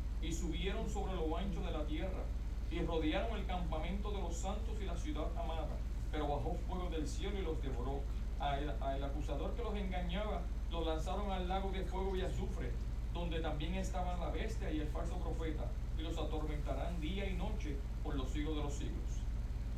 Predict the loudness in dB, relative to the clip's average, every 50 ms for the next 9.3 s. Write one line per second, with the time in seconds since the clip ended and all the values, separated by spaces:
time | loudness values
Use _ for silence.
0 | -2 -2 0 2 4 4 4 4 2 0 0 0 0 0 0 0 0 2 2 2
1 | 2 2 2 2 2 2 2 0 0 0 -2 -2 0 0 0 0 0 0 0 0
2 | 2 0 0 0 0 0 0 0 0 0 0 0 0 0 0 0 0 0 0 0
3 | 0 0 0 0 0 -2 -2 -2 -2 -2 0 0 2 2 2 2 2 2 2 2
4 | 2 0 0 0 0 0 0 0 0 0 0 0 0 0 0 0 0 0 0 0
5 | 0 0 0 0 -2 0 0 0 0 0 0 0 0 0 0 0 0 0 0 0
6 | 0 -2 -2 -2 0 0 0 0 0 0 0 0 0 0 0 0 0 0 0 0
7 | 0 0 0 0 0 0 0 0 0 0 0 0 -2 -2 -2 -2 -2 -2 -2 -2
8 | -2 0 0 2 2 2 2 2 2 0 0 0 0 0 0 0 0 0 0 0
9 | 0 0 0 0 0 -2